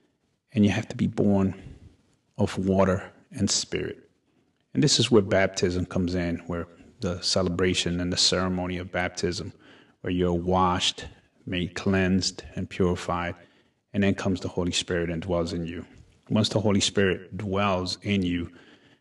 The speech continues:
you, this is your new birth, and this is where you are now thinking and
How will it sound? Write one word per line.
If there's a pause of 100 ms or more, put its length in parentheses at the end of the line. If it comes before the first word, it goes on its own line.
(260)
you,
this
is
your
new
birth, (340)
and
this
is
where
you
are
now (540)
thinking (560)
and